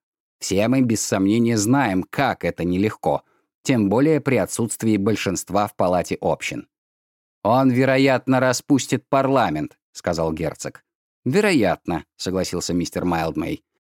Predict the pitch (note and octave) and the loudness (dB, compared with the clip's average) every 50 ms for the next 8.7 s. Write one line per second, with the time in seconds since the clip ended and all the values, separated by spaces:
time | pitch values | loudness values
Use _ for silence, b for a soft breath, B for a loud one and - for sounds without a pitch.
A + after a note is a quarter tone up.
0 | _ _ _ _ _ _ - F#3 F#3+ G3 F#3+ D#3+ E3+ F3+ F3+ E3 - - - E3+ | _ _ _ _ _ _ 0 2 2 2 4 4 4 4 4 2 0 0 0 0
1 | D#3+ D3+ - D#3 E3 G3+ G#3 D#3+ A2+ - - - F#2 F2+ F#2 G2 G2 A2+ A#2+ G#2+ | 0 2 2 2 4 4 4 2 2 -2 -2 -4 -2 0 0 0 2 2 0 2
2 | A2+ B2+ E3 G#3 F3+ - A#2+ G2 - - F#2+ F#2 F2 - - A2 G#2 G#2 F#2+ G#2 | 2 2 2 2 2 0 -2 -4 -2 -2 -2 -4 -2 -2 0 0 0 2 2 2
3 | G#2 G#2 G2+ G2+ - B2 A#2 A#2+ A#2+ A#2 A#2+ A#2 A2 - - A#2+ A2+ A2 A2 A2 | 0 2 0 0 0 0 0 2 2 2 2 0 0 0 0 0 0 2 2 2
4 | A2+ A#2 A2 G2 E2+ F#2+ F#2 E2+ F#2+ F2+ - G#2+ A#2+ C#3 F3 G#3 E3+ - D#2 C2+ | 2 2 0 0 0 -2 -2 -2 -2 -2 -2 -2 -2 0 0 0 0 0 -2 -6
5 | - _ _ _ _ _ _ _ - - - D3 C#3 - - D#3+ D3 C3 A#2 B2+ | -6 _ _ _ _ _ _ _ -6 -2 -2 -2 -2 0 -2 0 0 0 2 2
6 | A#2+ B2+ D3+ F3+ F3 - - E3+ D#3 D3 B2+ B2+ C#3 D#3 E3+ F3 - - - C#3+ | 2 4 4 2 2 0 2 2 2 4 4 4 4 4 4 2 0 -2 -2 0
7 | C3 B2+ A#2+ A2 - C#3+ C3+ - - B2+ - - - B2 A#2 A#2+ A#2+ A#2+ A#2+ A#2+ | 2 2 0 0 0 0 -2 0 -2 -4 -4 0 0 2 4 4 4 4 4 4
8 | C3 C3 - - F3 C#3+ A2 G2 F2+ D2+ D#2 - - - | 2 0 0 0 -2 0 0 0 0 0 -2 -4 -6 -10